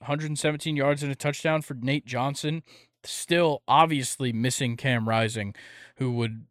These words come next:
definitely be a big factor in this offense if he was here. But Jalen Glover had a great game on the ground, twenty-five carries, eighty-six yards. Jaquindon Jackson had an okay game, six carries, twenty-six yards. This game was just like,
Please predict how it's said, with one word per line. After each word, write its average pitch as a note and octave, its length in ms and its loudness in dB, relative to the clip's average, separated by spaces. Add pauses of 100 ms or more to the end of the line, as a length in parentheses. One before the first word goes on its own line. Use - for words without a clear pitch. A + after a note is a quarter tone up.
definitely D#3 400 4
be C3 160 0
a A2+ 40 2
big B2 320 0
factor B2 380 0
in A#2 80 -2
this A2 140 -6
offense A#2+ 420 -2
if A2 80 -12
he A#2 120 -6
was G#2+ 140 -10
here. A#2 300 -4 (380)
But D3+ 220 6 (140)
Jalen D3 400 4
Glover C3+ 300 4
had A#2+ 100 2
a A2+ 60 -2
great A2+ 300 -2
game A#2 220 0
on G#2 120 -6
the G#2 60 -10
ground, G2+ 300 -2
twenty-five A#2+ 540 -2
carries, A#2+ 420 -2
eighty-six A#2+ 540 -6
yards. A2+ 460 -2 (240)
Jaquindon C3+ 460 -2
Jackson A#2 460 0
had B2 140 -2
an A2+ 140 -6
okay C#3 480 -2
game, C#3+ 440 -2 (220)
six - 340 -6
carries, D3 380 0
twenty-six C#3+ 560 -6
yards. D3+ 400 2 (1600)
This D3+ 220 -6
game G3+ 280 4
was F3 120 2
just D#3 220 0
like, C3+ 140 2